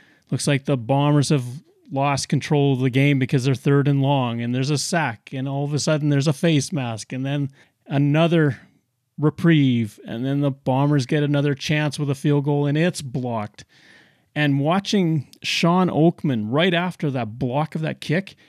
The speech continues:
start crying is what we don't recognize in these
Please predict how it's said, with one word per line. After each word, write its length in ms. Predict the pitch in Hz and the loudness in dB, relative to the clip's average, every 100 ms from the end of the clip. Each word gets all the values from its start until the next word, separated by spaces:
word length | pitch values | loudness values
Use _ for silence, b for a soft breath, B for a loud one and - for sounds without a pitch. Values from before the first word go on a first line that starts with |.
| b b b b _ _ _ _ - | b b b b _ _ _ _ -10
start 520 | - - 170 147 - | -6 0 0 0 -6
crying 680 | - 147 139 160 202 202 - _ | -4 0 2 2 4 2 0 _
is 200 | - 151 - _ _ _ _ | -4 -4 -4 _ _ _ _
what 400 | 170 147 160 214 | -8 -4 -4 -4
we 160 | 233 226 | -2 -2
don't 480 | 160 185 226 - 160 | 0 2 2 -2 -4
recognize 1000 | 165 - 175 165 160 160 156 139 - - _ _ _ _ _ _ _ _ _ - | -4 -4 -6 -4 -2 0 0 0 -4 -10 _ _ _ _ _ _ _ _ _ 0
in 260 | 170 180 | 2 4
these 460 | 175 156 135 - | 2 2 0 -2